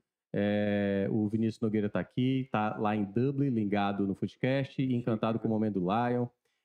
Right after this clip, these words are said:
Speaker 1: e dizendo aqui que me admira, obrigado. É, Juarez tá aqui, é o cosplay do Lucas Mota? Não, sou eu mesmo, Thiago
Speaker 2: <laughs>
Speaker 1: Minhoca aqui. Helder Vieira, é difícil encontrar a mesma motivação depois de jogo de terça, é um jogo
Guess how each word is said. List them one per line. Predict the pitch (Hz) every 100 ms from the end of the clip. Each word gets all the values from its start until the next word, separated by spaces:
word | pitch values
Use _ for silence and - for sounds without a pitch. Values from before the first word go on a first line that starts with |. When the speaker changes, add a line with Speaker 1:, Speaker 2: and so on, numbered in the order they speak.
| _
Speaker 1:
e | 98
dizendo | 95 107
aqui | 98 101
que | 107
me |
admira, | 95 92 110
obrigado. | 107 92 90 113 123 120 123 123 _ _ _ _ -
É, | 104 107 110 107 107 107
Juarez | 120 110 110 104
tá | 107
aqui, | 95 - 131 139 147
é | 113
o | 127
cosplay | - 117 - 117
do |
Lucas | 107 104 98
Mota? | 110 139 107
Não, | 127 147
sou | -
eu | 180
mesmo, | 156 110 95 85
Thiago | - 110
Speaker 2:
<laughs> |
Speaker 1:
Minhoca | 104 95 85 98
aqui. | - 85 - _ _ -
Helder | 120 123
Vieira, | 127 117
é |
difícil | 113 127 170 156
encontrar | 160 139 139
a |
mesma | 131 127
motivação | 131 123 120 110 123
depois | 113 117
de | 113
jogo | 117 113
de | 127
terça, | - 82 -
é |
um | 104
jogo | 104 113 120